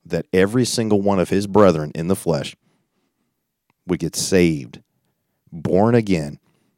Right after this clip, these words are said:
and brought into the kingdom of God. Wow. Um, that's, that is some love right there.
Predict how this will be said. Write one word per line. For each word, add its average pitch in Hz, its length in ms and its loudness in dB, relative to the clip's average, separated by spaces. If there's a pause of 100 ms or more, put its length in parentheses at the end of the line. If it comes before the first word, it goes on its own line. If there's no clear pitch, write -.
(280)
and 87 140 -6
brought 87 200 4
into 90 260 -2
the 80 140 -2
kingdom 104 440 -2
of 78 120 -2
God. 73 340 -8 (1800)
Wow. 80 560 -4 (800)
Um, 87 460 2 (1040)
that's, 95 520 -6 (340)
that 104 260 0
is 110 120 2
some 85 220 -2
love 80 340 2
right 78 180 0
there. 78 260 0